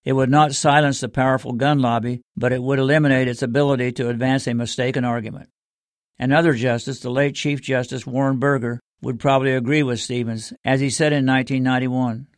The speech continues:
quote, "The Second Amendment has been the subject of one of the greatest pieces of fraud. I repeat the word fraud on the American public by special interest groups that I have ever seen."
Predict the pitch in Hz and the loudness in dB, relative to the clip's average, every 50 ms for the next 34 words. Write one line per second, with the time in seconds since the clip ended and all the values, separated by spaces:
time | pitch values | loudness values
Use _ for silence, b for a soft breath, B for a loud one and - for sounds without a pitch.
0 | _ _ - - 139 131 123 110 - - _ _ _ _ 233 196 120 113 - - | _ _ -8 -4 -2 -2 -2 -2 -6 -12 _ _ _ _ -10 -8 -8 -8 -2 -2
1 | 156 165 165 170 151 151 139 131 127 127 123 131 131 135 123 117 110 120 135 131 | -2 0 0 0 -2 0 0 0 0 2 0 0 0 -2 -2 -4 -2 -2 -2 -2
2 | 123 123 120 - 147 143 131 139 143 120 - 123 117 123 131 131 123 123 123 117 | -2 -2 -2 0 0 0 2 0 -2 -4 -4 -6 -4 -2 0 0 0 -2 -2 -2
3 | 135 139 139 147 139 - - 147 139 131 - 147 131 120 131 127 - - 127 120 | 0 0 0 0 -2 -2 -2 -2 -2 -2 -4 -6 -6 -6 -8 -8 -6 -6 -6 -4
4 | 113 110 110 139 - _ _ _ _ - 123 135 131 131 123 - 160 165 160 147 | -4 -6 -8 -10 -18 _ _ _ _ -6 -2 -2 -2 -2 0 2 0 2 2 0
5 | 147 135 139 139 135 135 120 - - 139 143 135 123 110 107 110 113 131 _ _ | -2 0 0 0 0 -2 -4 -6 -4 -2 0 0 0 0 -2 -8 -12 -18 _ _
6 | _ _ _ _ - 127 117 113 113 117 117 120 123 131 143 147 - 143 139 120 | _ _ _ _ -8 -6 -4 -4 -4 -4 -4 -2 -2 -2 -2 -2 -2 -4 -6 -4
7 | - 131 123 117 127 123 - - 120 120 - - - 135 139 - 139 127 131 139 | -4 -4 -4 -4 -6 -6 -6 -8 -8 -8 -8 -6 -6 -4 -4 -4 -6 -6 -6 -6
8 | 117 120 117 - - 131 127 123 120 - 117 110 117 120 120 123 117 110 123 127 | -6 -6 -12 -10 -10 -10 -10 -10 -10 -10 -8 -8 -6 -6 -4 -4 -4 -4 -4 -4
9 | 123 123 117 - - 131 120 110 113 120 | -4 -4 -6 -4 -6 -6 -6 -8 -10 -16